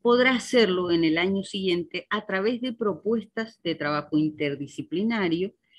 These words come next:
y de integración de saberes con los campos del conocimiento vinculados en el marco del plan de acompañamiento a las trayectorias.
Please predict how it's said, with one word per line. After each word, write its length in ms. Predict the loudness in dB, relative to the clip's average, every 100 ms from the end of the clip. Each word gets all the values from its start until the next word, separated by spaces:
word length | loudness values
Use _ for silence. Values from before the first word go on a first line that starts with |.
| -8
y 120 | -2
de 80 | 0
integración 720 | 2 0 0 -2 -4 -4 -4
de 100 | -4
saberes 500 | -4 -2 0 0 -2 -6
con 160 | -4
los 160 | -4 -6
campos 380 | -4 -4 -2 -2
del 120 | -2
conocimiento 720 | 0 0 0 0 0 -2 -8
vinculados 760 | -4 -4 -4 -4 -2 -2 -4 -8 _ _ _ _ _ -4
en 260 | 0 0
el 160 | 0 0
marco 420 | 0 -2 -2 -2
del 160 | -2 -2
plan 220 | -4 -4
de 60 |
acompañamiento 800 | -4 -4 -4 -4 -4 -2 -2 -2
a 60 | -4
las 160 | -6 -8
trayectorias. 760 | -8 -6 -8 -4 -4 -4 -8